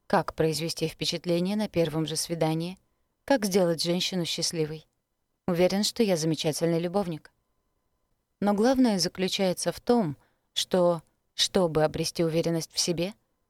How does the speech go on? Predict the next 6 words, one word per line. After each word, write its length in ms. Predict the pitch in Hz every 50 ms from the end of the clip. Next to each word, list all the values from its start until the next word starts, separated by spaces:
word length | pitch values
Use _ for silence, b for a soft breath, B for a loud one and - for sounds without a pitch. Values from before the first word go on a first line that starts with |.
| _ _ _
вы 200 | - 214 190 208
должны 420 | 175 180 175 170 156 165 175 170 175
это 160 | 175 - 196
нечто 460 | 180 165 165 170 - - - - 185 - _ _ _
делать 460 | - 175 165 165 160 151 156 156 -
хорошо. 500 | - - 175 165 180 175 - - - -